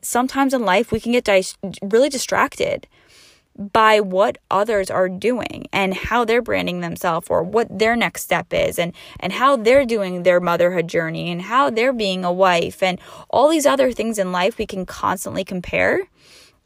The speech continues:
But you need to first ask yourself, what are you holding back that is not allowing you right now to be your full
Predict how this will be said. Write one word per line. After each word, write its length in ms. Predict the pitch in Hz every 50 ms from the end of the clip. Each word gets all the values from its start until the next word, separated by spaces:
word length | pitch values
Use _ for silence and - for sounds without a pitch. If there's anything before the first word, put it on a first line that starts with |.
| _ _ _ _ _ _ _ -
But 200 | 277 254 262 220
you 140 | 226 254
need 160 | 240 240 240 -
to 60 | 311
first 280 | 285 - 269 262 247 - -
ask 280 | 180 185 196 - -
yourself, 420 | 202 208 - - 196 190 185 - -
what 640 | - 175 175 180 190 220 262 294 311 302 - - _ _ _ _ _
are 100 | 185 196
you 200 | 196 208 202 196
holding 360 | 185 190 185 190 202 196 196
back 480 | 180 170 156 156 170 214 285 277 - - - - _ _ _ _ _ _ _ _ _ _ _ _ _ _ _
that 300 | 202 190 208 202 196 202
is 280 | 202 196 196 190 - - - _ _ -
not 420 | 196 196 190 185 190 202 - -
allowing 400 | 214 220 196 180 185 185 190 190
you 160 | 180 180 175
right 160 | 180 180 175 160
now 160 | 165 165 170
to 140 | 170 - 180
be 100 | 170 170
your 200 | 165 165 160 160
full 680 | - - - - - 285 254 185 - - - - -